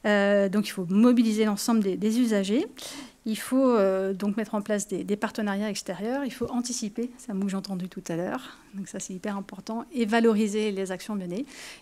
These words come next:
Et, euh, ce que j'ai un peu plus, euh, mis en, en valeur aussi, c'est la qualité du lien collaboratif avec la collectivité territoriale de rattachement.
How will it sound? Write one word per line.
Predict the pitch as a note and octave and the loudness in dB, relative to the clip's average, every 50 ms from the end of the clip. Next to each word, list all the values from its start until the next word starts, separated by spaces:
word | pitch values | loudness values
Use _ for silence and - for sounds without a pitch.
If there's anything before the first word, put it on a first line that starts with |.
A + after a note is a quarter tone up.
| _ - | _ -12
Et, | G3+ F#3+ F#3 F#3+ | -10 -8 -6 -6
euh, | F3+ F3+ | -6 -8
ce | - - | -8 -8
que | G#3+ | -6
j'ai | F3+ G3 G3+ | -2 0 0
un | G3+ | 0
peu | G3+ G#3+ G3+ | 0 0 -2
plus, | G#3 - A3+ A3 A3 G#3+ | -2 0 0 2 2 0
euh, | G3+ - G3+ | 0 -2 0
mis | A3+ A#3 A#3+ B3 B3 A#3 G#3+ | 2 4 4 4 4 2 0
en, | G#3 | -2
en | - G#3+ A3 | -4 -2 -2
valeur | G#3+ G#3+ G#3 G#3 G3+ | 0 0 0 0 0
aussi, | F#3 F3+ - C4+ B3+ | -2 -2 -2 -2 -2
c'est | - A#3+ | -2 -2
la | G3 - | -4 -4
qualité | - - C4 A#3+ A#3+ A#3+ A#3+ B3+ | -2 0 2 2 2 2 2 0
du | A3 A3+ | 0 2
lien | A3 G#3 A3 A#3 A3+ G#3+ | 2 2 2 2 2 0
collaboratif | - - - C4+ C4 B3 G#3+ A3+ G#3+ G3 F#3+ - - D#4+ - - | 0 4 6 8 8 8 6 6 4 2 0 -4 -8 -10 -6 -4
avec | G#3 G3+ G3+ - | -4 -4 -4 -6
la | F#3+ | -8
collectivité | F3+ - - B3+ B3+ B3+ A#3+ C4 B3+ - G#3+ G3+ G3+ - A#3 A#3 | -8 -6 -4 -2 -2 -2 -4 -6 -8 -10 -10 -10 -10 -10 -10 -10
territoriale | A#3 A3 F#3+ F#3 E3+ F#3 F#3 G3+ A3 G#3 | -8 -8 -10 -10 -10 -8 -8 -6 -6 -6
de | G3+ | -6
rattachement. | F#3+ G3 G3 - G3 F#3 - F#3 E3 | -6 -6 -8 -8 -10 -10 -10 -12 -14